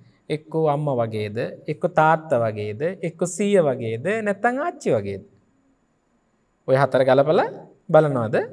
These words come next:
ඔයත් බලනවා. ඔකට තමයි කියන්නේ හතර වර්ගයක් කියලා. ඊට පස්සේ තමයි අපි කියන්නේ "නෑ, නෑ, යා සීයා වගේ, නෑ, නෑ, යා ආච්චි වගේ, නෑ, යා තාත්ති වගේ, නෑ, යා අම්මා වගේ." රාහුල කුමාරයා කවුරු වගේද? රාහුල කුමාරයා සිද්ධාර්ථ තවුස වගේ.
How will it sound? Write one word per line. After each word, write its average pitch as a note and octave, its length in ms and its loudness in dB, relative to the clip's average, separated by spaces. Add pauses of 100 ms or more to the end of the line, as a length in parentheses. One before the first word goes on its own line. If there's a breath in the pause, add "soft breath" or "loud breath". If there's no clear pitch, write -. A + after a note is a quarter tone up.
(120)
ඔයත් A3 260 -2
බලනවා. F4+ 440 -2 (500)
ඔකට C3+ 240 -2
තමයි C3 220 -2
කියන්නේ A3 400 -2
හතර F#3+ 300 2
වර්ගයක් C#4 480 2
කියලා. - 360 -10 (720 soft breath)
ඊට F#3 140 0
පස්සේ G3 160 0
තමයි G3 140 4
අපි F3+ 140 0
කියන්නේ F3 240 2
"නෑ, F3 180 2
නෑ, D#3 180 0
යා D3 200 2
සීයා G3 480 2
වගේ, F3+ 340 -2
නෑ, D#3+ 180 -4
නෑ, D3 180 -2
යා C#3 160 2
ආච්චි E3+ 340 0
වගේ, F3 340 0
නෑ, D3+ 200 -2
යා C3+ 580 0
තාත්ති F#3+ 400 0
වගේ, E3+ 320 0
නෑ, C#3+ 280 -4
යා C3 160 -2
අම්මා G3+ 220 -6
වගේ." A3+ 300 -8 (1600)
රාහුල A#3 420 6
කුමාරයා A3+ 480 4
කවුරු G3+ 320 6
වගේද? D3+ 380 2 (160)
රාහුල G3+ 360 6
කුමාරයා F3+ 520 2
සිද්ධාර්ථ G3 640 4
තවුස A#2+ 320 -4
වගේ. G2+ 340 -12